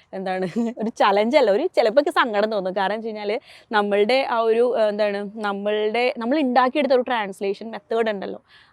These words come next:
ആ മെത്തേഡ് വേറെ ആ, ഉം, മറ്റുള്ളവര് ഒരുപാട് എതിർത്തു. ആ എതിർത്തവരൊക്കെ വീണ്ടും അതേ രീതിയിൽ തന്നെ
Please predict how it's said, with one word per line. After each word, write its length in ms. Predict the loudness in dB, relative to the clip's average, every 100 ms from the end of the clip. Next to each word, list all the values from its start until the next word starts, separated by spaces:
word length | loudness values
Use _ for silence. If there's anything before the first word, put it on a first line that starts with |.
| -14
ആ 140 | -8
മെത്തേഡ് 680 | -6 -8 -6 -6 -4 -6 -10 -8
വേറെ 420 | -4 -2 -2 0
ആ, 200 | 0 0 -2
ഉം, 160 | -6 -6
മറ്റുള്ളവര് 720 | -6 -4 0 2 2 2 0 -4 _ _ 0
ഒരുപാട് 500 | 0 2 4 6 6
എതിർത്തു. 500 | 4 2 0 -2 -2 _ _ _ -2
ആ 200 | 4 4
എതിർത്തവരൊക്കെ 840 | 4 4 2 2 0 2 0 0
വീണ്ടും 680 | 0 0 -2 0 2 4 2
അതേ 520 | 2 0 0 4 8
രീതിയിൽ 400 | 8 8 4 2
തന്നെ 320 | 0 -2 -8